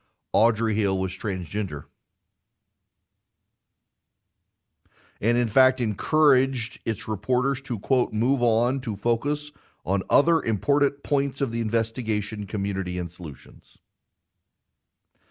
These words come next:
Now I want to read you the Washington Post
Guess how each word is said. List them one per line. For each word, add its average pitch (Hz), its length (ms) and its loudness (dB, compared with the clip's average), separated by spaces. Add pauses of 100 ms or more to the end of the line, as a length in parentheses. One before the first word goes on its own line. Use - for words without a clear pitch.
(880)
Now 160 280 6
I 185 120 6
want 175 200 4
to 156 60 4
read 147 300 2
you 131 420 4 (1800)
the 113 60 2
Washington 180 680 4
Post - 640 2